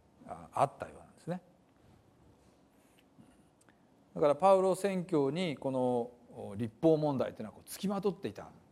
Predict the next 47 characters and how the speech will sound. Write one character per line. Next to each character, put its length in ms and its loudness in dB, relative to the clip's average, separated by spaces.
よ 140 -8
う 20 -18
で 100 -20
す。 240 -20
ま 80 -6
あ、 40 -8
パ 120 6
ウ 40 8
ロ 60 4
宣 120 0
教 80 0
だ 100 -4
け 80 -4
じ 60 -4
ゃ 40 -4
な 120 -2
い 60 -4
で 100 -16
す 60 -20
が、 80 -20
初 120 -10
代 140 0
教 160 -2
会 100 -12
に 60 -20
と 60 -20
っ 20 -20
て 60 -20
は 60 -20
と 120 -6
て 80 -4
も 100 -2
大 60 0
き 60 -8
な 100 -10
問 180 -18
題 180 -16
だ 100 -4
っ 80 -12
た 100 -16
よ 140 -14
う 20 -20
な 60 -20
ん 40 -20
で 60 -20
す 40 -8
ね。 120 -2